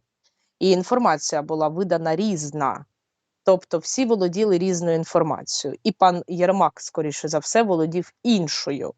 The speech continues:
інформацією. Ну, тобто було вкидів, і в мене воно випадало з-, на, майже на самому початку самої Курської операції, в мене випадало дуже хитро. Ерефії була передана хибна інформація, яку вони сприйняли як вірну.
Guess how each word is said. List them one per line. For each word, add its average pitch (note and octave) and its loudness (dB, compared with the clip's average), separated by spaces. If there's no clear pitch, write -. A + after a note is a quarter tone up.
інформацією. C#3 -2
Ну, B3 8
тобто F#3+ -2
було A#3+ 2
вкидів, B3+ 0
і F#3+ -8
в E3+ -10
мене B3 0
воно G#3 2
випадало G3+ 2
з-, - -16
на, F3 -2
майже F3+ 2
на E3+ 0
самому F3+ 2
початку E3 0
самої D#3+ -2
Курської - -4
операції, G#3+ 2
в - -4
мене F3+ 2
випадало F3+ 2
дуже F#3+ -2
хитро. - -4
Ерефії D4 4
була A#3 2
передана G#3 -4
хибна G3 -2
інформація, F3 0
яку D#3 2
вони A#3+ 4
сприйняли F#3 4
як E3+ 0
вірну. D#3+ 0